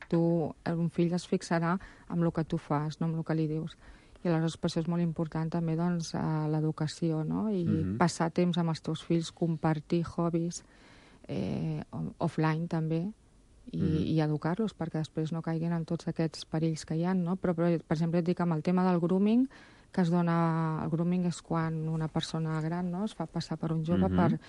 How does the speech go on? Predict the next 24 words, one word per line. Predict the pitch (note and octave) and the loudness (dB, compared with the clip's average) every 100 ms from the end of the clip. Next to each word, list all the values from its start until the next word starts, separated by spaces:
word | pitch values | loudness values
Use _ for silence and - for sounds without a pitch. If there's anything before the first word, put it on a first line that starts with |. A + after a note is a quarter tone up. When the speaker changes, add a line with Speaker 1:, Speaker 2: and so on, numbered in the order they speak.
| - - - - | -20 -20 -20 -6
Speaker 1:
per | E3+ | -2
assetjar-lo | D#3+ - D#3+ D#3+ D#3 D#3+ F3+ G#3+ | -2 -2 -4 0 0 0 0 -2
sexualment. | - F3 - E3 D#3+ E3 G3 - - - - - | -2 -4 -4 -4 -2 0 0 -2 -10 -20 -20 -6
Eh, | - E3+ D#3+ - - - | 0 0 0 -4 -6 -2
és | F3 | 2
Speaker 2:
A | |
Speaker 1:
tan | F#3 | 4
Speaker 2:
través | A2 A#2 | 4 4
de | A2+ | 2
Facebook, | G2+ A#2+ A#2 A2+ - | 2 0 2 0 0
sobretot. | G#2 F#2+ F#2 A#2+ B2 - - | 2 2 2 -2 -4 -10 -4
Speaker 1:
I | F#3 | -2
Instagram. | F3 - D#3+ D#3 D#3 D#3+ | -2 -4 -4 -4 -6 -4
Speaker 2:
Instagram | A#2 - G#2+ G#2+ | -4 -2 0 0
també. | G#2 F#2 E2+ E2+ D#2+ | 0 0 0 -2 -4
Speaker 1:
Sí, | - | -8
sí. | E2+ - - - - - - - | -10 -12 -20 -20 -20 -20 -20 -6
Eh, | - | 0
aleshores, | F#3 F3 E3+ E3 E3 F3 | 2 4 2 2 2 0
aquí | E3+ | 0
és | E3+ - | -2 -2
tan | F#3 E3+ | -2 -2
fàcil | E3+ E3+ - G3+ G#3+ | -2 -2 0 0 0
com, | - F3+ E3+ E3 D#3+ D#3 D3+ | -2 0 0 0 -2 -2 -4